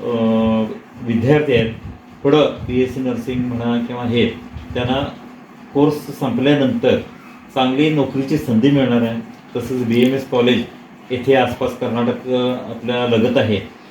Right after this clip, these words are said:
कर्नाटक आपल्या लगत असल्यामुळं तर तिथं बीएमएस कॉलेज कुठं नव्हतं, तर तिथे, अ, विद्यार्थ्यांची गैरसोय होऊ नये म्हणून त्यांनी बीएमएस कॉलेजचं सुद्धा नियोजन केले.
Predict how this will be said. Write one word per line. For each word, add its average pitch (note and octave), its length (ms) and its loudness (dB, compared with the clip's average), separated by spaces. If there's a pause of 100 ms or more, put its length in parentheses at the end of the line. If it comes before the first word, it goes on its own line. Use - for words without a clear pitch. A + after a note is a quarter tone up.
(220)
कर्नाटक A#2+ 600 -2
आपल्या B2 320 -2
लगत A#2 260 -2
असल्यामुळं B2 560 -2 (720)
तर B2+ 340 0
तिथं C#3 360 0 (140)
बीएमएस C3+ 380 2
कॉलेज B2+ 300 0
कुठं B2+ 300 0
नव्हतं, A2 380 2 (480)
तर B2+ 40 -2 (160)
तिथे, D3 440 4
अ, C#3 260 2 (220)
विद्यार्थ्यांची C3+ 720 2
गैरसोय C3 420 2
होऊ B2+ 120 0
नये B2+ 80 -4
म्हणून B2+ 220 -6
त्यांनी B2+ 180 -4
बीएमएस A#2 400 0
कॉलेजचं B2+ 420 0
सुद्धा C#3+ 260 2
नियोजन A#2 340 2
केले. G#2 280 -2